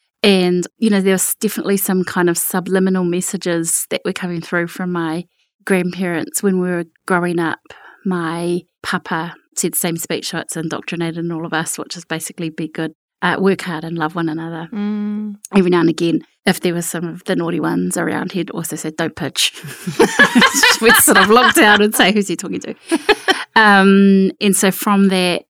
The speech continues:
Speaker 1: you know, we're quite very fortunate and I think an exception, and I don't say an exception in a boastful way, I say an exception in that we were very fortunate to be one of the few Māori who were raised on our land.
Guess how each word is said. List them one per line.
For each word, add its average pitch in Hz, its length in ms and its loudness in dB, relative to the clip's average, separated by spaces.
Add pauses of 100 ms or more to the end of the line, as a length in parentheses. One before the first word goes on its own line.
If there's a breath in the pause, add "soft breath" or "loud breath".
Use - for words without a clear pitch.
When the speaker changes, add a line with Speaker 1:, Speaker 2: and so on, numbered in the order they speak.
Speaker 1:
you 202 120 0
know, 185 120 2
we're 175 80 -2
quite - 640 -4 (140)
very 185 400 0
fortunate 185 640 -4 (120)
and 180 320 -2 (240)
I 196 60 0
think 220 320 0
an 214 80 2
exception, - 540 -2
and 180 100 0
I 175 60 -2
don't 185 200 -4
say 196 200 -2
an 180 80 -2
exception - 680 -4
in 180 180 -2
a 160 240 -2
boastful 175 600 -6
way, 175 380 -6 (340)
I 180 60 -4
say 185 240 0
an 175 80 0
exception - 600 -2
in 175 140 0
that 170 160 -4
we 185 100 -4
were 185 140 -2
very 180 380 -2
fortunate 180 720 -6 (100)
to 180 140 -8
be 180 120 -2
one 180 200 0
of 175 100 -4
the - 80 -8
few 185 300 -4
Māori 170 420 -4
who 170 380 -6 (440)
were 190 140 2
raised 170 480 -4
on 175 140 0
our 165 140 -2
land. 156 420 -4